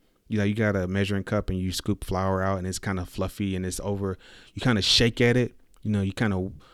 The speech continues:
you take the, the can and you shake it to make sh-, make sure it settles. And then you probably wanna tap it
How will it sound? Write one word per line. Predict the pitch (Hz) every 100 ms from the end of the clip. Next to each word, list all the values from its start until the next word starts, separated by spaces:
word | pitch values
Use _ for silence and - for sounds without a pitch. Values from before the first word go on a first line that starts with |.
| -
you | 107
take | - 123
the, | - 110 -
the |
can | - 120 110 107
and | 98
you | 98
shake | - 113 110
it | 113 107 - _ _
to | -
make | 104 107
sh-, | - -
make | 110 104
sure | 113
it | 90
settles. | - 110 110 110 - _ _ _ _ _
And | 92 98
then | 139 156 113 113 - _ _
you | 101
probably | - 113 110
wanna | 98
tap | - - 117 -
it | 120 -